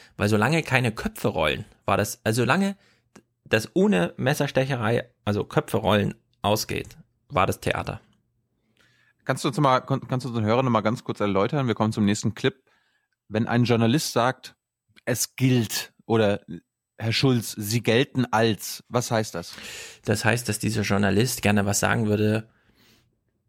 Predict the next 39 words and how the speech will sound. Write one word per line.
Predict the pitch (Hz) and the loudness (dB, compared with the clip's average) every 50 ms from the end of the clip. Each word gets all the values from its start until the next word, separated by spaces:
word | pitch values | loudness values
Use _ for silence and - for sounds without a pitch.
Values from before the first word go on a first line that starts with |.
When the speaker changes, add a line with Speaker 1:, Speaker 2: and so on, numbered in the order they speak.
| _ _ _ _ | _ _ _ _
Speaker 1:
was | - 107 110 107 104 | -4 -2 0 0 2
er | 113 92 90 85 - | 2 2 2 0 0
im | - 107 | -2 -4
Grunde | 101 - 101 101 104 104 98 | -2 0 0 2 2 2 2
als | 65 82 - | 0 -2 -2
seine | - 170 190 196 | -2 0 0 0
eigene | - - - - | 0 -2 -2 -2
Meinung, | 98 78 92 120 123 107 101 101 110 110 | 0 0 0 2 2 2 2 0 0 -2
äh, | 110 123 - - 101 95 | -2 -4 -2 -2 0 0
mittransportiert | 101 113 120 - - 117 98 95 - - - - - 110 104 - | 0 0 0 0 0 0 0 0 0 -2 0 2 2 2 2 2
hat. | 120 120 120 - - | 0 -2 -2 -2 -2
Deswegen | 107 107 - 107 107 107 110 | -4 0 2 2 2 2 2
hat | 120 - | 2 2
er | 113 | 0
es | 107 - | 0 2
meistens | 104 95 110 123 - 123 117 | 0 0 0 0 -2 -2 -2
schon | - 110 | 0 0
mal | 104 107 - | 2 2 2
am | - 92 95 | 0 -2 -4
Vortag | - - 123 131 151 - - 123 107 101 107 117 127 - | -2 -2 0 0 0 0 0 0 0 0 -2 -4 -2 0
in | - 104 101 | 0 0 2
der | 101 90 - | 0 0 2
Abendnachrichtensendung | - 120 139 139 113 98 92 107 110 - - 107 104 101 101 107 104 | 0 0 2 2 2 0 2 0 -2 -2 -2 0 2 2 4 2 2
in | 98 - 107 104 | 2 2 0 2
einem | 98 107 | 2 2
Kommentar | - - 107 107 104 104 110 110 127 | 0 2 2 2 2 2 2 2 2
eingesprochen | 117 101 101 107 107 - - - 104 104 - - 123 123 127 123 123 - - - - _ - | 2 2 0 -2 -4 -6 -4 -2 0 0 2 2 2 2 0 0 -4 -12 -20 -20 -20 _ -12
und | - - | -6 -2
bringt | 107 107 110 | -2 0 0
das | 120 - | 0 2
dann | - 98 98 | 2 2 2
am | 95 | 2
nächsten | 101 104 107 - - | 2 0 0 -2 -2
Tag | - 113 104 - | -2 -2 -2 0
mit, | 104 101 - | -2 -2 0
„Das | - 98 - - | -2 -2 -2 -2
gilt | - 110 107 107 | -2 -2 -2 0
jetzt | - 95 95 - - | -2 -4 -4 -2 0
als | - 78 87 92 - - - - - - - - | 0 2 2 0 0 -2 -2 -2 -2 -4 -6 -10